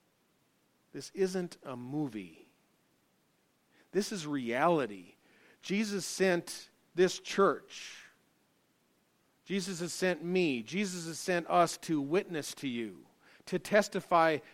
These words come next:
to you. You're willing to say you don't want him? That you don't want him?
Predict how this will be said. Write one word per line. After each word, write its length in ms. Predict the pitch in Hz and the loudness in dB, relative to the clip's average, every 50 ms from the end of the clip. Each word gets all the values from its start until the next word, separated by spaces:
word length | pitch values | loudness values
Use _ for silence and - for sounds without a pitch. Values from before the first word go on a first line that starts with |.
| _ _ - | _ _ -12
to 260 | - - 233 226 220 | -4 0 2 2 4
you. 440 | 202 170 143 123 113 104 90 80 - - _ _ _ _ _ _ _ _ _ _ _ _ _ _ _ _ _ _ _ _ _ _ _ _ _ _ _ _ _ _ _ _ _ _ _ _ _ _ _ _ _ _ _ _ _ _ _ _ _ _ _ _ _ _ _ _ _ - | 2 2 0 -2 -2 -2 -4 -8 -14 -18 _ _ _ _ _ _ _ _ _ _ _ _ _ _ _ _ _ _ _ _ _ _ _ _ _ _ _ _ _ _ _ _ _ _ _ _ _ _ _ _ _ _ _ _ _ _ _ _ _ _ _ _ _ _ _ _ _ -14
You're 120 | 131 139 | -12 -8
willing 220 | 165 208 254 277 208 | -6 -4 -4 -4 -4
to 40 | 131 | -6
say 220 | - - 147 165 | -8 -8 -6 -6
you 160 | 220 233 165 | -4 -4 -6
don't 240 | 127 131 147 196 - | -6 -6 -6 -8 -8
want 260 | 107 107 123 160 180 | -8 -8 -8 -8 -6
him? 220 | 160 185 240 311 330 _ _ _ _ _ _ _ _ _ _ _ _ _ _ _ _ _ _ _ _ _ _ _ _ _ _ _ _ - | -6 -8 -8 -8 -10 _ _ _ _ _ _ _ _ _ _ _ _ _ _ _ _ _ _ _ _ _ _ _ _ _ _ _ _ -10
That 200 | 175 175 - - | -8 -8 -6 -6
you 60 | 165 | -4
don't 220 | 147 170 196 - | -2 -2 -4 -4
want 300 | 165 160 170 180 190 185 | -6 -6 -4 -2 -2 -2
him? 180 | 180 208 208 175 | -2 -4 -6 -6